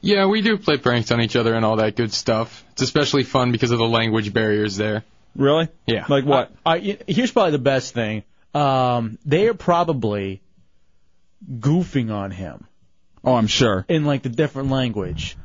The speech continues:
Speaker 3: 'Cause have you ever had a job where you don't speak the language that everyone else speaks?
Speaker 2: Well, uh, when I worked at Big Cheese Pizza, uh,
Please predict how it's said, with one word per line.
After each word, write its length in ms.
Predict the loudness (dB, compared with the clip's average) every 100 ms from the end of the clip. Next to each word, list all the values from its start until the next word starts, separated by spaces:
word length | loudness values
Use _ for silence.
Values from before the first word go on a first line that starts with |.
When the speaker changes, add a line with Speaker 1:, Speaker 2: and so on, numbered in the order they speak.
| -4
Speaker 3:
'Cause 100 | 0
have 100 | 4
you 80 | 4
ever 120 | 4
had 160 | 4 2
a 60 |
job 400 | 2 2 4 2
where 360 | 2 2 2 -4 -14 _ _
you 200 | 0 2
don't 180 | 2 -2
speak 300 | 0 0 2
the 80 | 0
language 420 | 2 0 0 2
that 100 | 2
everyone 280 | 2 2 0
else 220 | 0 0
speaks? 600 | -2 0 0 0 -6 -14 0
Speaker 2:
Well, 240 | 2 4 4
uh, 280 | 4 4 4
when 140 | 4
I 100 | 4
worked 280 | 4 2 2
at 100 | 2
Big 160 | 0 2
Cheese 220 | 0 2
Pizza, 540 | 2 2 0 -2 -2 -6 -4
uh, 560 | 0 2 2 2 2